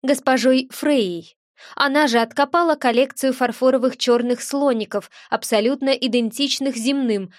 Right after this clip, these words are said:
только имевшим более сложное и гордое именование. И целёхонький и прекрасный сервиз времён дедушки короля из чёрного фарфора,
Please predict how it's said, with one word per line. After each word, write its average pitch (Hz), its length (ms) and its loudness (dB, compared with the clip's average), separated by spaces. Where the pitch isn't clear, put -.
только 233 320 0
имевшим 233 720 -2
более 294 320 2
сложное 277 680 0
и 320 120 -2
гордое 220 440 0
именование. 185 880 -6
И 381 120 2
целёхонький 330 760 0
и - 20 0
прекрасный 269 640 0
сервиз 240 460 -2
времён 240 460 2
дедушки 240 480 0
короля 233 480 0
из 233 340 -4
чёрного 240 560 0
фарфора, 202 640 -4